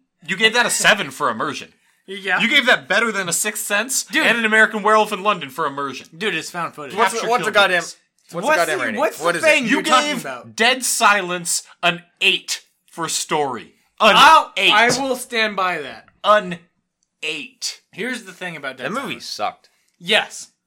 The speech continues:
Speaker 2: Unequivocally, yes,
Speaker 1: <laughs>
Speaker 2: that movie sucked. But the, the concept of it is very, very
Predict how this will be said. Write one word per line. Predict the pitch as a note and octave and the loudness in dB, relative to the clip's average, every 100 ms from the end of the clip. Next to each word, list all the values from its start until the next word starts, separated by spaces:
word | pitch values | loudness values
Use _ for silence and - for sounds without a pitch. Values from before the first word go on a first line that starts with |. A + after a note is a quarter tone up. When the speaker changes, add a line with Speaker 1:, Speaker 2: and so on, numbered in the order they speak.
| _ - _ _ _ _ _ - A#3+ | _ -20 _ _ _ _ _ -4 4
Speaker 2:
Unequivocally, | C#4+ E4+ - D4+ C4 B3 G3 F#3 D3 C#3 | 4 2 -2 -2 -2 -8 -8 -8 -8 -10
yes, | E3+ C#4 A3+ G3+ - A#3+ | 0 4 4 2 -4 -8
Speaker 1:
<laughs> | E4 - | -12 -2
Speaker 2:
that | G3+ A#3 | 4 4
movie | A3+ A3+ G#3 F#3+ | 2 -2 -4 -6
sucked. | - G3+ E3+ D3 C#3+ | 0 0 0 -8 -2
But | A#3 A3+ | -2 0
the, | G#3+ F3 _ _ | -4 -4 _ _
the | F#3+ | -10
concept | G#3 - - - F#3 G#3+ C4+ D#4 C4+ B3 B3 - - | -10 -14 -16 -6 0 2 0 -4 -4 -4 -6 -16 -2
of | G#3+ F#3 | -2 0
it | E3 - | -6 -6
is | F#3 D#3+ | -10 -10
very, | D3 B2 C#3 F3 F#3+ F#3 G3 | -16 _ -6 -4 -4 -4 -8
very | F3 C3+ C#3+ D3+ D3+ D3+ | -12 -14 -14 -12 -14 -18